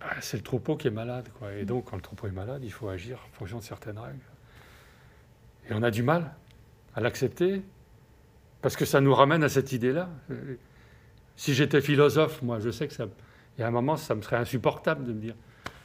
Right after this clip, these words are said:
Speaker 1: Non, mais alors, finalement, je suis à peu près au même niveau qu'une vache, un peu pensante. » Ben oui, oui. Un peu quand même, quoi, oui. Et ça, on a du mal à s-, c'est insupportable. C'est pour ça que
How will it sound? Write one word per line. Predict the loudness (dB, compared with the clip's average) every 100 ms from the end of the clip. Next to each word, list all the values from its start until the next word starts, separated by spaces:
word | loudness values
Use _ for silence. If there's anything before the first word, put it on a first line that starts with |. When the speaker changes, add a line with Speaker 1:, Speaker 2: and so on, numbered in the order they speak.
| -20 -10
Speaker 1:
Non, | -6
mais | -2
alors, | -2 -4 -10
finalement, | -4 -2 0 -2
je |
suis | -4
à | -4
peu | -4
près | -2
au | 0
même | 2 2
niveau | 2 0 -2
qu'une | -2 -4
vache, | -4 -8 -14 -20 -18 -8
un | -8
peu | -2
pensante. » | 0 0 -2 -8 -10 -20 -20 -20 -20 -20 -20 -20 -20 -20 -20 -20 -20 -20 -10 -4
Ben | -2 -2
oui, | -2 -4 -4
oui. | -8 -10 -12 -16 -18 -20 -20 -20 -20 -20 -20 -20 -20 -16 -10
Un | -8
peu | -6
quand | -6 -4
même, | -6 -6
quoi, | -10 -14 -16 -16
oui. | -18 -18 -20 -20 -20 -20 -20 -20 -20 -20 -14
Et | -10
ça, | -4 -2
on | -2
a |
du | -4 -4
mal | -4
à | -6
s-, | -10 -16 -20 -20 -20 -20 -20 -20 -20 -20 -20 -20 -20 -20 -20
c'est | -18 -14 -8 -4
insupportable. | -4 -4 -8 -8 -10 -10 -12 -16 -20
C'est | -10 -6
pour | -2
ça | -2 0
que | 2 2 0